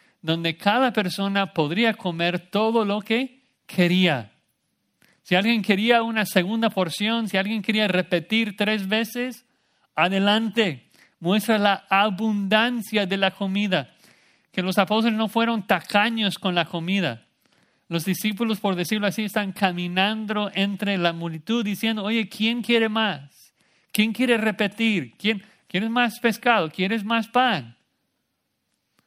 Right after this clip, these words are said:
Es como una buena mamá latina que después de comer tu primer plato, te lleva el plato y dice,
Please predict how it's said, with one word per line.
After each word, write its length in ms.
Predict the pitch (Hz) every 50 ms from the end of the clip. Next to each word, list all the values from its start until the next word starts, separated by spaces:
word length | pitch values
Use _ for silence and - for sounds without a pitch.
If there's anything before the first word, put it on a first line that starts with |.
| _ _ _
Es 60 | _
como 200 | _ - 151 151
una 400 | 160 170 175 165 151 143 135 131 - _ _ _ _ _ _ _ -
buena 260 | 143 151 160 170 165
mamá 320 | 156 156 147 156 165 165
latina 520 | 156 151 143 - - 170 180 175 151 135 -
que 140 | - 139 127
después 420 | 127 - - - 151 151 156 139
de 120 | 143 135
comer 420 | 131 - 143 131 143 151 151 156 -
tu 140 | - 143 123
primer 320 | - 143 143 160 156 151
plato, 420 | - 165 160 160 160 - 214 233 220 _ _ _ _ _ _ _ _
te 140 | - 131 117
lleva 240 | 123 147 156 160
el 80 | 160 151
plato 300 | - 165 180 196 175 165
y 40 | 147
dice, 200 | 147 160 160